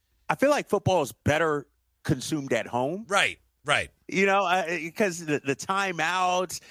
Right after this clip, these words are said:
Speaker 1: and the stoppage, stoppage in between plays, you gotta deal with the parking and all that. Like, I, I'm a guy that likes to watch it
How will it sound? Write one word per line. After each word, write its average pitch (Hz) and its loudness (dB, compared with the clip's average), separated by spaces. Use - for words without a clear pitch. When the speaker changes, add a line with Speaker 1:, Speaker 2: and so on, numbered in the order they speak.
Speaker 1:
and 135 -6
the 131 -4
stoppage, 175 -2
stoppage 175 -2
in 175 -2
between 165 -6
plays, 175 0
you 156 -8
gotta 165 0
deal 156 -2
with 160 -6
the 139 -6
parking 185 -2
and 160 -4
all 170 2
that. 170 -4
Like, 156 0
I, 180 0
I'm 208 0
a 208 0
guy 175 0
that 151 -2
likes 143 -4
to 160 -4
watch 143 0
it 139 -10